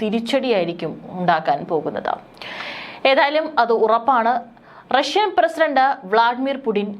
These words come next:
ഡിസംബറിൽ ഭാരതത്തിലേക്ക് എത്തുമെന്നാണ് റിപ്പോർട്ടുകൾ. ഭാരത റഷ്യൻ രാഷ്ട്രീയ നയതന്ത്ര ബന്ധങ്ങളിൽ പുതിയ അധ്യായം കുറിക്കുന്ന ഈ സന്ദർശന വിവരം റഷ്യൻ വിദേശകാര്യമന്ത്രി സെർജി ലാവ്റോവാണ് പ്രഖ്യാപിച്ചിരിക്കുന്നത്.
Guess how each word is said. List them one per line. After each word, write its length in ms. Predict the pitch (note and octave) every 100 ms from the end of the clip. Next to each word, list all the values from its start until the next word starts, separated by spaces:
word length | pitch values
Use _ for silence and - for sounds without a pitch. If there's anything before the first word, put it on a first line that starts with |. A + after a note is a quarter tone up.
| F3+
ഡിസംബറിൽ 600 | A3 A3+ D4 C#4+ A#3+ D3+ -
ഭാരതത്തിലേക്ക് 760 | G#3 G3+ A3 A3+ A#3+ A#3 A#3
എത്തുമെന്നാണ് 640 | A3+ A3+ B3+ G#3+ F#3 E3 D#3 -
റിപ്പോർട്ടുകൾ. 500 | E3+ - C3+ - - - - - - - - -
ഭാരത 440 | A#3 C#4+ E4 F4+ F4+ E4 -
റഷ്യൻ 440 | B3+ C#4 - E4+ C#4 G#3+
രാഷ്ട്രീയ 500 | A#3 B3 - D4 C4+
നയതന്ത്ര 480 | B3 A#3+ C4 A#3+ A#3+
ബന്ധങ്ങളിൽ 560 | G#3 G#3 G#3 F#3 G#3 C4 - -
പുതിയ 320 | B3+ C#4+ C#4+ C4 A3
അധ്യായം 560 | G#3 A#3 B3+ B3 B3
കുറിക്കുന്ന 500 | A#3+ G#3+ G#3 G#3+ G3 G#3 G3+
ഈ 100 | C#4+ E4+
സന്ദർശന 600 | C#4+ A3+ A3+ A#3 - A#3
വിവരം 360 | G3 F#3 F3 - - - - - B3+
റഷ്യൻ 400 | C4+ C#4 F4+ D#4
വിദേശകാര്യമന്ത്രി 1040 | C#4 D4 D4+ E4 D4 C4 C4 A#3 G#3+ A#3+
സെർജി 480 | B3 C4 B3 C#4+ D#4
ലാവ്റോവാണ് 1000 | C4 A3+ A#3+ B3 B3+ A#3 F#3+ F#3 - G3+
പ്രഖ്യാപിച്ചിരിക്കുന്നത്. 920 | F#3 F#3+ F3 F3+ D#3+ D3 D3 D#3